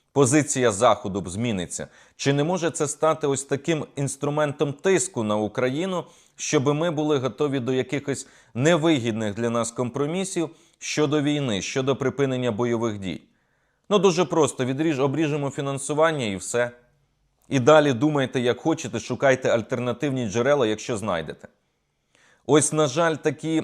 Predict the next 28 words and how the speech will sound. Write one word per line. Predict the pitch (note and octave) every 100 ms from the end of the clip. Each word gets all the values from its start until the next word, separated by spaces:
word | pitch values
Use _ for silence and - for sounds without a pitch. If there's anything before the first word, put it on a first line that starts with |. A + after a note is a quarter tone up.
| -
ризики | A#2+ D3 D#3 D#3+ E3
присутні. | - D#3+ - C3 - - - _ _ _ _
А | A#2
як | C3+ F3 D3
думаєте | F3+ F3+ F3 F#3+
ви, | E3 F3+
друзі, | A#2 A2+ G2 D#2 E2+
що | - D#3+
ви | D#3 D#3 D#3+
вважаєте | A2+ A2 A2 F#2 F2 E2+ - _ -
із | B2 -
цього | C#3+ B2
питання? | - B2+ F3 F3+ D#3+
Пишіть, | C3+ F#3+ F#3 - D#3
будь | A2+ A2+
ласка, | A#2 C#3 - D3+ C#3 _
в | -
коментарях. | - C#3+ C#3 A#2+ C3+ F2+ D#2+
Будьте | G2+ C#3+ - B2 - _ -
активними. | C#3 - F3 C#3+ A#2 G#2
Цікава | - D3+ - D#3 A#2
ваша | A2+ A2+ A2+
точка | - A2+ -
зору, | C3 G3 F3+
так | - A#2
само | D3 C#3+
задавайте | A#2+ B2+ B2+ B2+ A#2+
питання. | A#2+ C3 - F3+ E3+